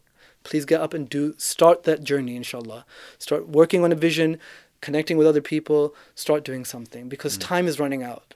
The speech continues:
Speaker 1: I mean, to be honest, this is my, my motive for being on this podcast is to get that message out, that time is running out. There was a businessman,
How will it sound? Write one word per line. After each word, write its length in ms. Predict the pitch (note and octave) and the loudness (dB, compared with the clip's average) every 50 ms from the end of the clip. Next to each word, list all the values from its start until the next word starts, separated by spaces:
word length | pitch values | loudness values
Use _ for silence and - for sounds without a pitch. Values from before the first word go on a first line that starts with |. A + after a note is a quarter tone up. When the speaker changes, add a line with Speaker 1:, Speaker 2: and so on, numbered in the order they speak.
| _ - | _ -8
Speaker 1:
I 40 | D3 | -6
mean, 120 | D3+ D3+ | -6 -4
to 80 | - - | -2 0
be 60 | E3 | 2
honest, 160 | E3 D#3+ D#3+ | 0 2 0
this 160 | D3 D3 - | -2 -6 -6
is 80 | D#3+ D3 | -4 -4
my, 260 | D3 D3 D3 C#3+ C3+ C#3 - - - - - _ _ - | -2 -2 0 -2 -2 -4 -8 -16 -20 -20 -20 _ _ -6
my 340 | C#3 D3 D#3 F3 F3+ F3+ E3 | 0 2 4 6 6 4 4
motive 420 | D3+ E3 E3+ D#3+ D#3+ D#3+ E3 D3 | 2 0 2 4 4 4 2 0
for 100 | - D3 | -4 -4
being 240 | C#3+ C#3 C#3+ D3 D3 | -2 0 0 0 0
on 80 | C#3 C#3+ | 0 0
this 140 | C#3+ D3 C#3+ | -2 -2 -2
podcast 540 | - - D#3+ D#3 - - F3 F#3 F#3 - - _ _ - - - _ _ _ _ - | -2 -2 -2 -2 -2 -2 -2 -2 -4 -6 -14 _ _ -20 -20 -20 _ _ _ _ -6
is 180 | D#3 D3 C#3 - | -6 -4 -4 -4
to 80 | - D3 | -2 0
get 200 | C#3 C#3+ D3 - | 0 0 0 0
that 120 | C#3+ C3 | -4 -6
message 320 | C#3 C3+ C3 - C3+ A#2+ B2 | -6 -8 -10 -10 -10 -10 -10
out, 200 | A#2 A2+ - - | -12 -12 -12 -12
that 180 | C#3 - _ | -14 -14 _
time 380 | - - - - F3 E3 E3+ E3 | -16 -14 -8 -4 -2 -2 -2 -2
is 100 | D3+ - | -2 -2
running 220 | D3 C3+ C3+ C3 | -2 -4 -4 -6
out. 100 | B2+ B2 | -6 -4
There 140 | B2 D3 D#3 | -2 0 4
was 200 | D#3 D#3+ D#3 D3 | 6 6 6 6
a 80 | D#3 C#3 | 4 2
businessman, 640 | C3+ D#3 F3 F#3+ F#3 E3 - - C3+ A#2 A2 A#2+ | 2 0 0 0 -2 -2 -4 -6 -8 -10 -12 -14